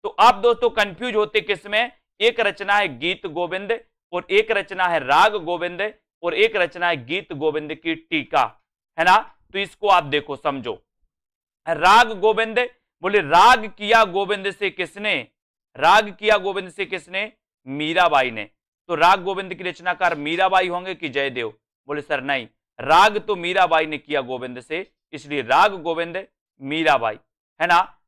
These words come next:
बोले गीत गोविंद के गाए किसने? जयदेव ने, है ना। गीत गोविंद के गाए जयदेव ने, तो गीत गोविंद के रचनाकार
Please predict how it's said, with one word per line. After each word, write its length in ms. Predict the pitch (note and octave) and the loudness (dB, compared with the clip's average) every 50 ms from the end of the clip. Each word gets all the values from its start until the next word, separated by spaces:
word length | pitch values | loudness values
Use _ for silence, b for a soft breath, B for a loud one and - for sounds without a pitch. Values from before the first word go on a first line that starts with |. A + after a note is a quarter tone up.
| _ | _
बोले 220 | C3+ F3 F#3+ G#3 F#3 | -6 -2 -2 -2 -2
गीत 480 | C#3+ A#2+ A#2 D3+ G3+ A3+ B3 - - | -4 -6 -6 -2 -2 -2 -2 -2 -6
गोविंद 460 | A#3+ F#3+ G3+ G#3+ G3+ G#3+ G#3 G#3 G#3 G#3+ | -4 0 0 0 0 0 -2 -2 -2 -2
के 200 | - G#3 G3 E3+ | -2 -2 -2 2
गाए 300 | E3 F3+ F3 F3 E3 C3+ A2 - _ _ _ _ _ _ _ _ _ _ _ _ _ _ _ _ | 4 4 4 4 4 0 -2 -6 _ _ _ _ _ _ _ _ _ _ _ _ _ _ _ _
किसने? 460 | F3+ F3 D3 - F#3 F3 C#3+ B2 A#2 _ _ _ _ B2+ | -12 -10 -10 -8 -6 -6 -6 -6 -6 _ _ _ _ -8
जयदेव 520 | A2+ D3+ D3+ D#3 D3+ B2+ C3 C#3 C3 B2 | -4 -2 0 0 0 0 -2 -4 -4 -4
ने, 100 | A2+ G#2+ G2+ - _ _ _ _ _ _ _ _ - | -6 -12 -16 -18 _ _ _ _ _ _ _ _ -2
है 80 | D3+ | 0
ना। 280 | E3+ D#3+ C#3 - - _ _ _ _ | 2 2 2 0 -4 _ _ _ _
गीत 240 | C3+ F3+ G#3 - - | -6 -6 -4 -4 -6
गोविंद 440 | D#3+ C#3 F3 F3+ F3 G3+ G3+ G3+ G3+ | -6 -4 -4 -4 -4 -4 -4 -6 -4
के 160 | - G3 F#3 | -4 -4 -2
गाए 260 | D3 F3 E3+ F3 F3 | 2 2 2 2 2
जयदेव 420 | C#3+ A2+ D#3+ D#3+ E3 D3 E3+ F3 F3 | 0 0 0 0 0 0 -2 -4 -4
ने, 240 | F3 F#3 G#3+ A3 - _ _ _ _ _ | -4 -4 -4 -6 -8 _ _ _ _ _
तो 80 | D#3+ C#3+ | -14 -14
गीत 360 | A2+ A2 D#3 G3+ A#3 - A#3 | -6 -4 -2 -2 -2 -4 -4
गोविंद 400 | F#3 G3+ G3+ F3+ G3 F#3+ F3+ F#3+ | -4 -4 -4 -4 -4 -6 -8 -8
के 120 | D3+ F#3+ | -6 -4
रचनाकार 680 | E3 E3 D3+ - D#3+ D#3+ D#3+ D#3 - D#3+ D#3 E3+ F#3+ - | -6 -6 -6 -4 -2 -2 -2 0 2 2 2 2 0 -4